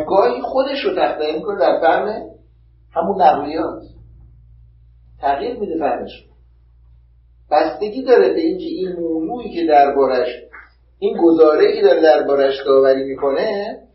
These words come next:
چه جایگاهی در کل، در واقع، هندسهٔ م-، دین داشته باشه. بستگی به خیلی از مسائل که جنبه‌های روانشناختی یا اجتماعی هم البته دخالت می‌کنه، به تناسب اونها میاد یک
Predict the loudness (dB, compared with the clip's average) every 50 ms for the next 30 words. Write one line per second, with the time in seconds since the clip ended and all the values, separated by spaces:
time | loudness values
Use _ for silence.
0 | _ _ _ _ _ _ -10 -6 -4 -2 2 4 6 6 8 6 6 4 4 4
1 | 4 4 4 0 0 -2 -2 -2 -2 -2 -2 -4 -2 -2 -2 -2 -2 0 0 2
2 | 2 0 0 -4 -8 -14 -20 _ _ _ _ -4 -4 -2 -2 -2 -4 -4 -4 -4
3 | -4 -4 -4 -6 -10 -6 -2 -2 -2 -2 -2 -6 -12 -14 -8 -6 -4 -4 -6 -8
4 | -12 -20 -20 -16 -14 -12 -8 -8 -8 -6 -8 -8 -10 -10 -10 -10 -10 -10 -12 -14
5 | -18 -20 -20 _ _ _ _ _ _ _ _ _ _ _ _ _ _ _ _ _
6 | _ _ _ 0 2 2 2 0 -2 -6 -14 -14 -12 -12 -8 -4 -4 -2 -2 -4
7 | -6 -10 -14 -20 _ _ _ _ _ _ _ _ _ -6 0 2 4 4 6 6
8 | 6 6 6 4 2 2 0 0 0 0 0 -2 -2 -2 -4 -4 -4 -4 -4 -2
9 | 0 0 0 0 2 2 0 0 0 -2 -4 -6 -8 -10 -10 -10 -8 -4 -4 -4
10 | -4 -4 -6 -6 -6 -4 -4 -2 -2 0 0 0 -2 -2 -4 -8 -10 -10 -8 -8
11 | -8 -6 -6 -4 -4 -4 -4 -6 -8 -8 -6 -6 -6 -4 -4 -6 -6 -8 -10 -16
12 | -20 _ _ _ _ _ _ _ _ _ 6 6 6 6 6 4 6 6 4 2
13 | 2 4 2 2 2 2 -2 -2 -4 -4 -2 -2 -4 -4 -4 -4 -4 -4 -4 -4
14 | -6 -8 -10 -10 -12